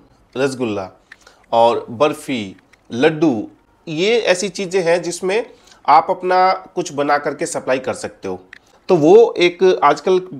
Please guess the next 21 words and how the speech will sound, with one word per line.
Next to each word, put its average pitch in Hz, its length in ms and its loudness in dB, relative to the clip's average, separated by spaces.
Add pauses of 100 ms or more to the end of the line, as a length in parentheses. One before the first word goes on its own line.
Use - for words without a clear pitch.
(180)
अ, - 40 0
ये 147 320 2
मशीन 147 380 2
आ 170 80 6
जाती 170 320 0
हैं 165 200 -4 (540)
और 139 540 4
सब - 340 -2
कुछ 190 280 -4
ऑटोमेटिक 165 560 0
तरीके 160 320 -4
से, 160 160 -6
सिस्टमैटिक 151 600 -6
ढंग 135 140 -4
से, 151 180 -4
कम 165 260 -2
लेबर 143 260 0
के - 140 -6
साथ 139 280 -2
आप 139 160 -2
इसमें 143 420 -4